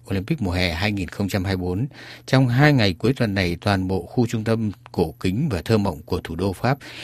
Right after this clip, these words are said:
biến thành một sân vận động Olympic ngoài trời. Trên dòng sông Seine cũng như hai bên bờ kè, qua những điểm di tích lịch sử, du lịch nổi tiếng, tất cả được dành cho ngày hội thể thao Olympic. Quanh bảo tàng Les Invalides, trên cây cầu cổ Alexandre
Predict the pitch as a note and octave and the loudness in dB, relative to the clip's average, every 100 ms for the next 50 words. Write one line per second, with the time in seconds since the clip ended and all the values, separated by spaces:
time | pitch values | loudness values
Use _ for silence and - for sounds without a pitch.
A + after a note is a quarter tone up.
0 | - - A#2 - A2 F2+ D#2+ - G#2+ F#2 | -8 0 2 2 2 0 -4 -4 -4 -2
1 | E2+ F2 F2+ - - G#2 G2+ G2+ - F#2+ | -4 -2 -4 -6 -6 -2 0 -2 -4 0
2 | F#2+ F#2 - G#2 E2+ D2 - - - - | 2 2 2 0 0 -4 -12 -20 -20 -20
3 | - - - B2 G#2+ F2 - G#2+ - A2 | -20 -10 2 4 4 0 -2 -2 2 2
4 | G2+ F#2+ G#2 B2 G#2 A2+ A#2+ B2+ G#2+ F2+ | 2 0 0 0 2 2 4 4 2 0
5 | - F#2+ G#2+ G2 - - A2 G#2+ G2+ A#2+ | 0 0 2 -2 -8 2 4 6 4 2
6 | G#2+ D#2+ D#2 A2 C#3+ F3+ A2 - - G2 | 0 0 -2 0 2 2 2 2 0 0
7 | D#2+ G#2+ C#3 G#2+ G2+ F2 D#2 G2 G2+ B2+ | 0 2 2 4 2 0 0 -2 0 0
8 | E3+ - - F#2 D#2+ E2+ E2+ F#2+ E2+ E2 | 0 0 0 0 0 -6 -4 -2 -2 0
9 | A2+ F#2+ D#2+ F2+ D#2+ - D2+ - F2+ F2 | 0 0 -2 -4 -4 -4 -8 -4 -4 -4
10 | - F2+ D#2+ - B2+ - - - - - | -2 -2 -2 0 -2 -2 -20 -20 -20 -20
11 | - - C3 C#3+ A#2+ E2+ - A2 G2+ F2+ | -20 2 6 8 6 2 2 4 4 2
12 | F#2+ G#2+ G2 G#2 G2 G2+ D3 - - B2+ | 0 0 2 0 2 2 0 -4 2 4
13 | B2 B2+ A#2+ G2+ F2 - E2+ D#2 G2+ A#2+ | 6 2 4 2 0 -2 -4 0 0 0
14 | - A2 G#2 | 0 -2 -2